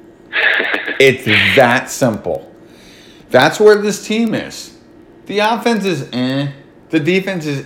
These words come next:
Speaker 2: eh. But I'm not a believer that the Pats are sexy good. I just think that whoever does the boring stuff better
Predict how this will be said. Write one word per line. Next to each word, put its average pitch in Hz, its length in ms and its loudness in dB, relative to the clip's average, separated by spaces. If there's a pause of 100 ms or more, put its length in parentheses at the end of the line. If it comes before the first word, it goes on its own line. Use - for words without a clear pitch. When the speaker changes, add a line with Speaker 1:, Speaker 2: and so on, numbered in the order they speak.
Speaker 2:
eh. 107 480 -6 (640)
But - 380 4
I'm 170 200 -4
not 185 220 -2
a - 20 -8
believer 135 380 0
that 123 220 2
the 107 80 0
Pats 107 480 -6
are 95 320 -4 (520)
sexy - 460 -6
good. 95 480 -2 (960)
I 156 180 2
just 226 280 -4
think 143 340 -4
that 151 140 -4
whoever 139 420 2
does 151 240 0
the 135 80 -4
boring 120 500 0
stuff 143 440 -2
better 98 520 -4